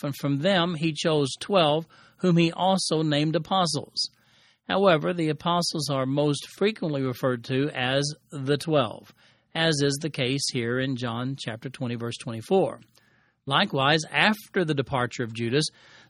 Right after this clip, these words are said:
they were known as, well, do you want to take a guess? They were known as the eleven, as seen in Matthew chapter twenty-eight, verse sixteen, Mark sixteen fourteen, and Luke twenty-four, verses nine and thirty-three.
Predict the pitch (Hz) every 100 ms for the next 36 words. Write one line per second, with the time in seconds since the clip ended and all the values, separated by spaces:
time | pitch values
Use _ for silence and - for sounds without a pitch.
0 | - 156 151 151 160 175 165 131 127 147
1 | 156 - 143 120 123 139 123 123 120 135
2 | 123 117 127 175 - - _ _ _ _
3 | - 139 143 143 147 139 123 147 143 -
4 | _ _ - 151 175 202 208 226 170 107
5 | 90 - 143 135 - 156 143 151 135 123
6 | - 143 - 120 - - 135 120 131 127
7 | 131 - 143 - 131 120 120 123 139 -
8 | 139 127 123 170 190 - 117 143 - -
9 | - _ - 151 165 160 - 170 156 147
10 | 151 147 143 135 123 127 123 127 123 127
11 | 120 117 113 - 175 117 -